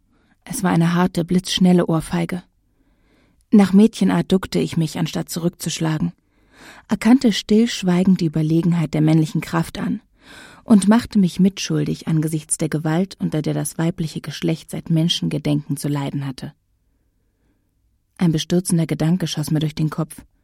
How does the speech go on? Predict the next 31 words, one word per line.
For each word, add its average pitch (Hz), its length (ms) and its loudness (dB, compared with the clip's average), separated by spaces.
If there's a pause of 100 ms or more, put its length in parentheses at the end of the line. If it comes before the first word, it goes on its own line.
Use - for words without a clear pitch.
(760)
Erst 202 260 0
an 190 160 6
dem 220 240 4
Tag, 185 400 -4
an 156 80 -2
dem 160 140 2
ich - 180 -6
ebenso 190 380 2
blitzschnell 156 560 -2
zurückschlagen 156 680 -4
konnte, 160 440 -4 (560)
würde 214 320 4
ich - 220 -8
endgültig 180 520 0
wissen, 165 300 -2
dass 156 160 -6
ich - 140 -10
frei 151 300 -6
war. 160 200 -10 (1300)
Alles 165 280 -2
andere 175 380 4
war 160 100 -2
nur 156 120 2
ein 147 180 0
Wunschtraum, - 580 -4 (960)
eine 214 240 2
Hoffnung 196 440 -4 (560)
und 156 160 -2
vielleicht 156 420 -4
eine 175 160 2
Illusion. 156 520 -2